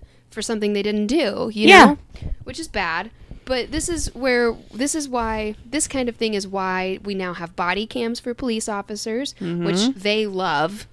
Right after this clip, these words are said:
Speaker 1: by the way, because then they can't be accused.
Speaker 2: Oh, yeah.
Speaker 1: You know, the, the,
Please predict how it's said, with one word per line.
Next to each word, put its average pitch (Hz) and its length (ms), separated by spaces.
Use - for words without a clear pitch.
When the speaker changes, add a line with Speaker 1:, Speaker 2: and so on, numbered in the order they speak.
Speaker 1:
by 170 160
the 165 100
way, 165 180
because 185 280
then 190 180
they 185 120
can't 185 280
be 175 120
accused. 170 640
Speaker 2:
Oh, 339 140
yeah. 185 340
Speaker 1:
You 226 120
know, 165 260
the, 220 160
the, 202 200